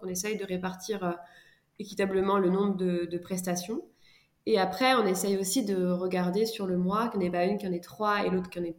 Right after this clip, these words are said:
pas du tout, et cetera, et cetera. Bon, donc ça, c'est dans un monde idéal. Avec un monde covid et les reports, ça a complètement explosé. Mais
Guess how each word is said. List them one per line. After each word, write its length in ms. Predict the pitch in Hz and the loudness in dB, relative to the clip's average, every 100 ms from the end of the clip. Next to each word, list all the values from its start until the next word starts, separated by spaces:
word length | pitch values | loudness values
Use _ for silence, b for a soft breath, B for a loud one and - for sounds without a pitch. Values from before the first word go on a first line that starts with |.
| - | -8
pas 100 | 190 | -4
du 160 | 180 180 | -2 -2
tout, 360 | 233 240 240 | 0 2 2
et 80 | 226 | 0
cetera, 320 | - 180 196 | -4 -6 -6
et 60 | 202 | -6
cetera. 460 | 196 180 - - b b b b - | -8 -12 -12 -14 b b b b -10
Bon, 220 | - - _ - | -8 -10 _ -18
donc 100 | - | -12
ça, 140 | - 196 | -8 -6
c'est 100 | 180 | -2
dans 140 | 175 | 0
un 60 | 180 | 0
monde 160 | 190 | 0
idéal. 360 | 180 180 226 220 | 0 2 4 4
Avec 200 | 180 180 | 2 0
un 80 | 180 | 2
monde 220 | 208 208 | 2 2
covid 320 | 214 202 202 | 0 2 2
et 40 | 175 | 2
les 100 | 175 | 2
reports, 440 | 180 190 185 - | 2 2 0 -2
ça 160 | - 170 | -6 -8
a 200 | 160 165 | -10 -12
complètement 420 | 175 180 175 175 | -12 -12 -6 -4
explosé. 500 | 175 - 226 285 294 | -4 4 6 6 6
Mais 220 | 190 165 | 4 0